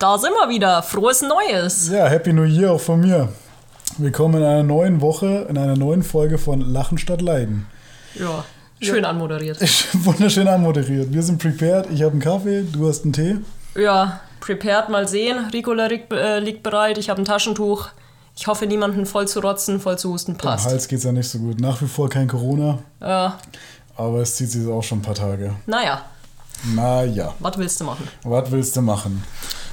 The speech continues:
Speaker 2: So, Weihnachten ist vorbei, Silvester ist auch vorbei.
Speaker 1: Kann man ja auch wieder arbeiten, ne?
Speaker 2: Kann man auch wieder arbeiten. Es geht der Alltag auch wieder los, auch für uns. Ja,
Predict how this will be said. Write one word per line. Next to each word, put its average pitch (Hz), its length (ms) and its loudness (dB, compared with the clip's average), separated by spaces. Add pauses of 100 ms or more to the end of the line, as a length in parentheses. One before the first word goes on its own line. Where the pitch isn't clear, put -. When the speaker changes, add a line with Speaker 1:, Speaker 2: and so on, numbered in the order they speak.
Speaker 2:
So, 185 340 2
Weihnachten 170 360 4
ist 160 100 0
vorbei, 175 460 4 (260)
Silvester 156 480 2
ist 143 60 2
auch 151 120 0
vorbei. 190 460 2 (720)
Speaker 1:
Kann 196 140 -2
man 202 100 2
ja 202 80 2
auch 196 100 0
wieder 214 140 2
arbeiten, 175 320 0
ne? 208 220 -2
Speaker 2:
Kann 143 180 0
man 151 80 4
auch 151 140 4
wieder 165 120 4
arbeiten. 151 380 2
Es 123 100 0
geht 143 140 -2
der 139 80 0
Alltag 139 240 2
auch 143 140 0
wieder 160 160 2
los, 160 360 0
auch 127 180 -4
für 131 120 -6
uns. 151 380 0 (1080)
Ja, 180 260 4